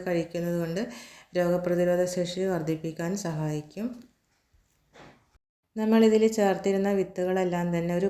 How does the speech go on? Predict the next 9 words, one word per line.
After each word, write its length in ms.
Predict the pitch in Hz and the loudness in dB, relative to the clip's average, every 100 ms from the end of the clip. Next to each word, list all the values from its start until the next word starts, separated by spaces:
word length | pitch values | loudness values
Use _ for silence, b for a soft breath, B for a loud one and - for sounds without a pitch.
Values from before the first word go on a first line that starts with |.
| 196 | -2
പത്ത് 300 | 180 180 202 | -6 -4 -2
മിനിറ്റ് 380 | 196 185 180 180 | 0 0 -2 -4
സമയം 400 | 175 170 170 180 | -4 -4 -2 -2
ലോ 120 | 175 165 | 0 -2
ഫ്ലെയിമിൽ 440 | 165 175 175 180 | -2 -4 -2 -2
വെച്ചിട്ട് 480 | 180 170 - 165 190 240 B B B - | -2 -4 -6 -8 -8 -8 B B B -10
ചൂടാക്കി 460 | - 180 180 180 185 | -2 2 4 2 0
എടുത്താൽ 360 | 175 160 165 175 | -2 -2 -4 -2
മതിയാകും. 600 | 175 156 156 139 151 | -2 0 0 0 -2